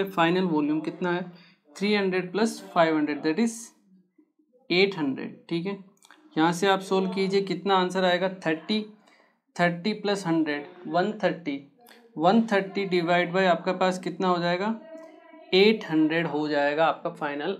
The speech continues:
आंसर। क्लियर है? इस तरीके से हमें क्या करना है, Questions को solve करना है, ठीक है। तो resultant nominality कितनी आ गई आपके पास? one thirty divided by eight hundred एन।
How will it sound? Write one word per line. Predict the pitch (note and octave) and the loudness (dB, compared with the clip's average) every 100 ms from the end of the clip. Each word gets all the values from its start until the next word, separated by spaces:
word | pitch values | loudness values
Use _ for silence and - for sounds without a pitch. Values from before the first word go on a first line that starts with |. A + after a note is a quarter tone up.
| D3+ | -6
आंसर। | C#3+ C3+ - C#3+ - - - _ _ _ _ F4+ _ _ _ _ - - _ _ _ _ _ _ _ | -6 -8 -12 -16 -18 -20 -20 _ _ _ _ _ _ _ _ _ -20 -20 _ _ _ _ _ _ _
क्लियर | E3+ F#3 G#3+ | -2 2 2
है? | A#3 | 0
इस | F3 - | -4 -4
तरीके | E3 E3+ | -4 -4
से | E3+ | -4
हमें | E3 D#3+ | -2 0
क्या | E3 | 0
करना | E3 D3 D#3 | 0 -2 -4
है, | G#3 | -4
Questions | D3 - D3 D3+ | -8 -6 -8 0
को | G#3+ | 0
solve | G#3+ C#3+ C3+ - | 2 -2 -4 -8
करना | B2 - | -14 -18
है, | - _ - | -20 _ -14
ठीक | D#3 G3+ | -10 -8
है। | G#3 | -6
तो | E3 | -6
resultant | D3 C#3+ D#3 D#3 E3+ | -6 -4 -6 -4 -2
nominality | E3 D#3 D#3+ D#3 D#3+ E3 | -2 -2 -4 -4 -8 -12
कितनी | D#3 F#3 | -10 -6
आ | E3+ | -4
गई | F3 | -4
आपके | E3+ - E3 | -4 -6 -10
पास? | F#3 F#3 | -8 -6
one | D3+ D#3+ D#3+ | -4 -4 -6
thirty | D3+ - D#3 | -10 -8 -6
divided | C#3 C3+ C3+ | -6 -6 -6
by | G3+ A3+ - _ _ _ _ _ D#3 | -6 -6 -10 _ _ _ _ _ -2
eight | D#3+ - | -2 -2
hundred | D3 C3+ A2 - _ _ _ _ _ _ - | -4 -6 -10 -14 _ _ _ _ _ _ -10
एन। | C#3+ B2+ | -10 -10